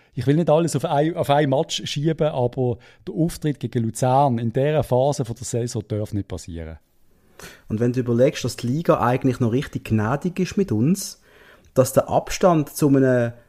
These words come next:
Speaker 2: zweiten Platz, also wenn wir auf dem zweiten Platz reden, zu den oberen Rängen generell, immer noch nicht so gross ist. Eigentlich müssten wir schon lange abgeschlagen irgendwo sein,
Speaker 1: Das ist
Speaker 2: aber
Speaker 1: so.
Speaker 2: die anderen machen es ja nicht besser, glücklicherweise.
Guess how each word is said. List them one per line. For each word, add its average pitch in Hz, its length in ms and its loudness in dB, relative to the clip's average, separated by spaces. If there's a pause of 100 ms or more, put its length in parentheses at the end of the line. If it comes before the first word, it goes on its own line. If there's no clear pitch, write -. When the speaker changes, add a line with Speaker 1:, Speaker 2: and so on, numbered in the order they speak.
(120)
Speaker 2:
zweiten 139 480 2
Platz, 127 380 2
also 120 40 4
wenn 135 100 8
wir 147 80 8
auf 117 40 0
dem 135 120 2
zweiten 135 320 4
Platz 135 320 2
reden, 104 260 2
zu - 100 -2
den 131 120 6
oberen 143 440 2
Rängen 123 360 0
generell, 127 540 2 (440)
immer 214 240 6
noch 202 200 8
nicht 180 140 6
so 147 100 4
gross 147 400 4
ist. 214 220 0
Eigentlich 139 380 2
müssten 135 360 2
wir 127 80 2
schon 120 140 0
lange 143 200 2
abgeschlagen - 640 -2
irgendwo 151 400 -2
sein, 139 180 0
Speaker 1:
Das 170 60 2
ist - 40 0
Speaker 2:
aber 123 100 2
Speaker 1:
so. 120 100 -2
Speaker 2:
die 120 120 0
anderen 135 340 2
machen 131 220 2
es 120 100 0
ja 123 80 2
nicht 113 240 0
besser, 214 400 2
glücklicherweise. 202 840 0